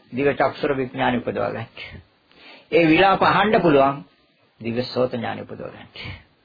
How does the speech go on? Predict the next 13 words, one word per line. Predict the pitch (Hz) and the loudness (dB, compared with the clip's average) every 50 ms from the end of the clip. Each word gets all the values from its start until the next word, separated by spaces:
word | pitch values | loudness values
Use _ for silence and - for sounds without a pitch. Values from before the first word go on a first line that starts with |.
| _ _ _ _ _ _ | _ _ _ _ _ _
ඒකයි | - 120 120 - 123 117 | -18 -16 -8 -8 -6 -6
මං | 110 107 107 110 | -6 -8 -10 -10
කිව්වේ | - 139 143 165 185 - - - - - - - - _ _ _ _ _ _ _ _ - | -10 -4 -4 -2 -4 -4 -8 -20 -20 -20 -20 -20 -20 _ _ _ _ _ _ _ _ -6
ඔය | 110 120 | -2 -2
ඥාන | 127 127 131 120 120 117 | 0 0 0 0 0 -2
දෙක | 104 113 - - | -4 -6 -10 -10
උපදවා | 98 - 110 117 113 113 110 | -10 -6 -2 0 0 0 0
ගත්තොත් | 107 113 107 - - - - _ | -2 -6 -6 -6 -8 -8 -8 _
පැයක් | - 113 110 120 127 131 135 | -4 -2 0 2 0 0 0
ගෙදර | 123 120 113 120 113 | -2 0 0 0 -2
ඉන්නේ. | 113 107 92 92 - - - - - _ _ _ _ _ _ _ _ _ _ _ _ _ _ _ _ _ _ _ | -2 -8 -10 -14 -16 -18 -20 -20 -20 _ _ _ _ _ _ _ _ _ _ _ _ _ _ _ _ _ _ _
පන්සලේම | - 110 110 117 120 - 123 123 123 113 107 | -6 -6 -4 -4 -4 -6 -4 -6 -6 -6 -10
ඉන්නේ. | - - 117 - - - - | -14 -16 -18 -20 -20 -20 -20